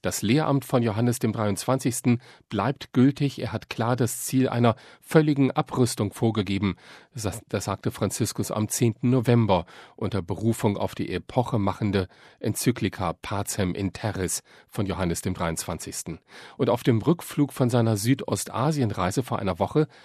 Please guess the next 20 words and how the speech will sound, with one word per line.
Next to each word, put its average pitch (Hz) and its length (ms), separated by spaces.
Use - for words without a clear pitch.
hat - 160
der 107 100
Papst - 380
insistiert, 120 760
Atomwaffen 135 760
zu 104 320
haben 127 320
und - 240
einzusetzen 127 600
ist - 240
heute 113 320
an 117 140
der 110 100
Grenze 135 580
des 127 300
ethisch 120 380
Erlaubten, 110 720
sagte 90 340
er 90 160
wörtlich. - 520